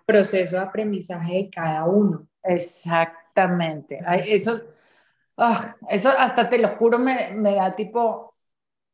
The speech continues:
Speaker 2: y, y yo lo he pensado, pero cuando estás como involucra-, cuando te involucras malamente,
Speaker 1: Mm.
Speaker 2: se te bloquean esos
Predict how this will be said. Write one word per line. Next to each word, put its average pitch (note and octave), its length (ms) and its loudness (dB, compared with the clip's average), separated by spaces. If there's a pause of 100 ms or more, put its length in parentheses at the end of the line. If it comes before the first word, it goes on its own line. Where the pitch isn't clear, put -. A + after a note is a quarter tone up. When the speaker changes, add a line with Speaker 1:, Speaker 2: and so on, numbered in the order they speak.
(300)
Speaker 2:
y, B3+ 380 -2
y F#3+ 40 -2
yo A3+ 120 2
lo B3 140 2
he B3+ 60 0
pensado, A#3+ 640 0
pero F#3+ 180 -2
cuando G3+ 200 0
estás G3 300 -8
como C4+ 200 -2
involucra-, G3 920 0 (140)
cuando G3+ 260 -2
te G3+ 80 -2
involucras F3+ 840 -6
malamente, F3 840 -2 (640)
Speaker 1:
Mm. F3+ 100 -6
Speaker 2:
se E3+ 240 2
te A3+ 120 2
bloquean G#3 500 2
esos A3 400 -4